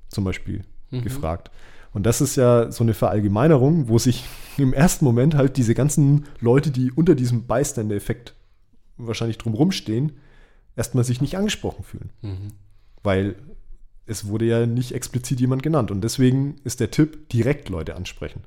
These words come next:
Speaker 2: Mhm.
Speaker 1: Also, "Du in der gelben Jacke, kommst jetzt bitte mal mit
Speaker 2: Mhm,
Speaker 1: und
Speaker 2: mhm.
Speaker 1: hilfst mir." Und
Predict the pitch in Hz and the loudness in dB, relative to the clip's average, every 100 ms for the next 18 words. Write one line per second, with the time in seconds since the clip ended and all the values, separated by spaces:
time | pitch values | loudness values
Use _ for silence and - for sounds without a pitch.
0 | - 104 - - - - 98 95 98 - | -12 -12 -12 -16 -18 -8 -6 -6 -8 -10
1 | - - - - - 151 170 185 131 117 | -20 -20 -20 -20 0 4 4 2 0 0
2 | 117 107 117 127 139 139 - - 113 - | 0 -2 -2 -2 -4 -6 -10 -6 -6 -4
3 | 113 - 107 101 110 120 180 135 - - | -8 -6 -6 -4 -4 -4 -6 -6 -12 -14
4 | 123 110 135 101 - 87 78 - - - | -6 -4 -4 -6 -6 -10 -12 -14 -20 -20
5 | - - - - - - - - - - | -20 -20 -20 -20 -20 -20 -20 -12 -12 -10
6 | - - 98 95 95 - | -10 0 2 2 0 -6